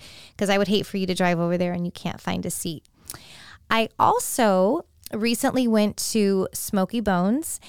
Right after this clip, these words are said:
Now, Smoky Bones is another place that,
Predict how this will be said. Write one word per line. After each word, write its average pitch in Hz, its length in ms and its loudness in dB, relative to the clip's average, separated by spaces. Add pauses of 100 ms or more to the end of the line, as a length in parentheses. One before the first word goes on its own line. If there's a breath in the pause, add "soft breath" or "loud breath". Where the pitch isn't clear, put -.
(200 loud breath)
Now, 226 240 4
Smoky 294 380 2
Bones 240 540 4
is 208 260 2
another 208 260 2
place 190 520 0
that, 180 500 2